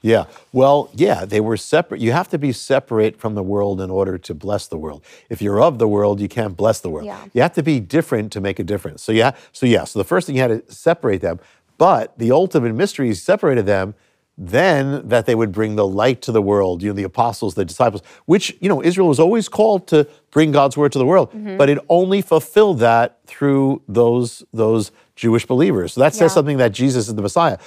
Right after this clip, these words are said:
Speaker 1: 'cause we, the whole g-, the, when, the whole Bible has come to the world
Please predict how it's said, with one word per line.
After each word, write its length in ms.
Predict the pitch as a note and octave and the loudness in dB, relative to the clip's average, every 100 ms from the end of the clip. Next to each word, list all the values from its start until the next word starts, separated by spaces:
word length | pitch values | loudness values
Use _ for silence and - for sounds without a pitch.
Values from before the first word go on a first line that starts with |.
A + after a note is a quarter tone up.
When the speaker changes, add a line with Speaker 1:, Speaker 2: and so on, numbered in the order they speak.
| - - | -12 -4
Speaker 1:
'cause 160 | A2 | -2
we, 220 | B2 E3 - - | 2 0 -2 -2
the 100 | B2+ | 2
whole 200 | F3 D#3+ | 2 2
g-, 120 | - C#3+ | 0 -2
the, 100 | - | -2
when, 200 | D3+ E3+ - | 0 -2 -2
the 160 | D3 C#3+ | -6 -2
whole 140 | F#3 | 0
Bible 520 | C#3 - F3 G#3+ D3 B2+ | -2 -2 0 2 2 0
has 120 | B2+ | 0
come 140 | E3 | -2
to 60 | D3+ | 0
the 60 | F3 | 2
world 220 | G3+ | 2